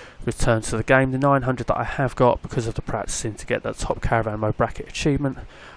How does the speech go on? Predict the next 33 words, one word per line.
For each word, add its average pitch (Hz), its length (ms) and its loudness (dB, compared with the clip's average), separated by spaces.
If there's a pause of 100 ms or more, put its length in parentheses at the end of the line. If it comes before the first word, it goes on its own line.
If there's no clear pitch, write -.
(140)
I 110 60 -2
think 123 280 -2
I 113 80 0
spent - 300 0
probably 110 260 0
somewhere 110 240 0
between - 220 -6
two - 160 -4
and 107 80 -2
three 107 160 0
hours 104 220 -2
with - 100 -16
this 98 100 -12
game 107 220 -4
one 104 140 -6
night. 104 160 -4 (340)
But 156 80 10
I 160 60 12
like 156 140 10
my 131 60 0
side 107 240 4
scroll 104 200 2
and 107 80 -6
shoot - 180 0
'em 110 80 -6
up, 104 120 -6
so 110 200 0
it - 280 -4
wasn't 110 300 -2
a 110 120 -10
chore 104 440 -2
for 104 440 -2 (500)
me. 143 360 0